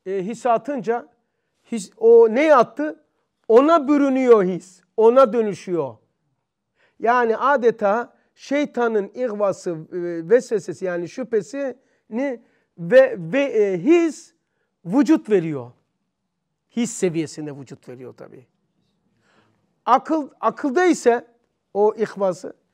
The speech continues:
vücut verince ne oldu? Vehim oldu. Oysa kalbe attığı şeytan vesveseydi,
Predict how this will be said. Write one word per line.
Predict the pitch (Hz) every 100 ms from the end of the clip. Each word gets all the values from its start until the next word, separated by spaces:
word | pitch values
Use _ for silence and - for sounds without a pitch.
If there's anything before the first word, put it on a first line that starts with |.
| _ _ _ _ _ 165
vücut | 247 339 349
verince | 320 339 277 247 202
ne | 202 277
oldu? | 254 220 254
Vehim | 226 240 247
oldu. | 190 143 _ _ _ _ -
Oysa | 247 - 269 190
kalbe | - 233 240 262
attığı | 240 233 233 196
şeytan | - 262 247 233 196 185
vesveseydi, | 190 240 220 269 233 262